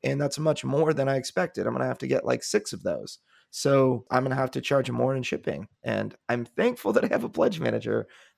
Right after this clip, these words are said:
that, uh, and, and that I simply estimated the cost of shipping on my campaign.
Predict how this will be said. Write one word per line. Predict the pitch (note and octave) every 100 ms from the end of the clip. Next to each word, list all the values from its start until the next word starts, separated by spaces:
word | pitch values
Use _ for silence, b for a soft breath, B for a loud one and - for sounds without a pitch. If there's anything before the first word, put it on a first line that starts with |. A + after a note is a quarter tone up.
| _ B2
that, | B2+ B2 -
uh, | A#2+ A2+ C#3
and, | C#3 C3+
and | C#3 C#3
that | C3+
I |
simply | C3+ D#3+ D#3 D3+
estimated | - C#3 - C3+ B2+ A#2
the | B2
cost | - G#2 -
of | G#2+
shipping | A2+ G#2+ G#2+ G2+ - _ _
on | A#2+ A2+
my | G#2+
campaign. | A2 A2 C3+ E3 C3 A2